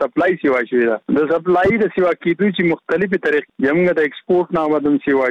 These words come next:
شي یا د بهر کم خلک چې کوم دی ریمیټانس سیوا شي یا زموږ ته د چا طرف نه څه امداد سیوا شي یا د امداد ډیلی شي، لکه فرض کړه د هغو څه پیمنټ یو هغه پیمنټ چې کوم دی ډیلی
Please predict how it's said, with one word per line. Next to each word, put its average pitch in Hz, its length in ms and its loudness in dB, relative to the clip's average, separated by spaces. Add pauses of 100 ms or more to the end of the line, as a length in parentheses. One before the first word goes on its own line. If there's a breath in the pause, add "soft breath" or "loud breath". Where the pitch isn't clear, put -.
شي 120 140 -4
یا 143 180 0
د 131 140 -2
بهر 131 340 0
کم 131 220 -2
خلک 143 260 -4
چې - 140 -8
کوم 127 180 2
دی 131 80 0 (320)
ریمیټانس 147 720 0
سیوا 135 320 2
شي 127 220 -4
یا 151 180 2
زموږ 147 220 0 (100)
ته 160 220 0
د 120 180 -6
چا 131 100 0 (240)
طرف 143 320 -2
نه 143 80 -2 (220)
څه 156 40 -2 (120)
امداد 147 440 0 (120)
سیوا 151 260 2 (140)
شي 175 160 -6 (160)
یا 185 100 2 (300)
د 156 240 0
امداد 175 520 0 (140)
ډیلی 156 260 0 (120)
شي، 139 140 0
لکه 123 200 -2
فرض 170 180 0
کړه 151 220 0
د 139 100 -2
هغو 160 220 2
څه 160 240 -2
پیمنټ 175 360 0
یو 139 100 2
هغه 127 200 -2
پیمنټ 156 300 0
چې 131 140 -2
کوم 127 160 2
دی 139 160 0
ډیلی 123 220 0